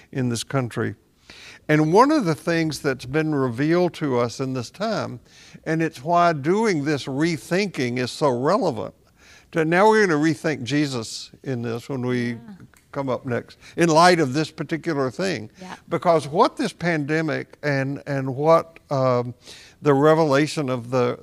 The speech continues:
Speaker 1: systemic racism has uncovered is, um, what people who have been oppressed and marginalized have known all along.
Speaker 2: Mm-hmm.
Speaker 1: And that is that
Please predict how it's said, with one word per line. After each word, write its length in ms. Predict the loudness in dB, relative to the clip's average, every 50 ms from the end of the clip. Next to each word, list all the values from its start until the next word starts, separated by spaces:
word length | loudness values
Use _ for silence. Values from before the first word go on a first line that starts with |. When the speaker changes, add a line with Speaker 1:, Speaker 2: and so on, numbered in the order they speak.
| -16 -18 -16
Speaker 1:
systemic 560 | -10 -8 -8 -8 -6 -6 -4 -4 -4 -4 -2
racism 680 | 0 2 2 2 0 -4 -8 -6 -4 -4 -6 -6 -8 -12 -12
has 300 | -6 -4 -4 -4 -4 -8 -14 _ _ _ _ _ _ _ _ _ _ -2 -2
uncovered 680 | 0 0 -2 -4 -2 -2 0 0 0 -4 -8 -10 -12 _ _ _ _ _ _ _ -20 -20 -20 -20 -20 -20 -12 _ 2
is, 320 | 4 4 6 4 2 -2 -6 -8 -8 _ 2
um, 460 | 4 4 6 4 4 2 -2 -6 -10 _ _ _ _ -20 -20 -20 _ _ _ _ _ _ _ _ _ _ _
what 260 | 2 4 4 4 2 2
people 460 | 2 2 4 4 4 2 2 2 2
who 240 | 2 2 2 2 2
have 300 | 2 2 0 0 0 0
been 360 | -2 0 0 -2 -4 -6 -6 -8
oppressed 880 | -8 -8 -8 -10 -4 -2 -2 0 0 0 -2 -2 -6 -12 -18 -20 -20 _ -8
and 240 | -6 -6 -4 -2 0
marginalized 1040 | 2 6 6 6 4 4 0 2 2 4 4 6 6 8 8 6 6 4 2 -2 -6 _ -20 -20 -20 -12 -4
have 200 | 0 0 0 0
known 420 | 0 0 0 2 2 2 2 0 -2
all 420 | 2 6 6 6 6 6 4 4
along. 440 | 4 2 2 0 0 -2 -4 -8 -12 -12 -12 -12 -12 -12 -12
Speaker 2:
Mm-hmm. 140 | -10 -10 -10 -12 -14 _ _ -20 -20 -20 -14 -4
Speaker 1:
And 180 | -2 0 2 6
that 240 | 6 6 6 6 6
is 300 | 6 4 4 2 0 2
that 260 | 2 4 4 2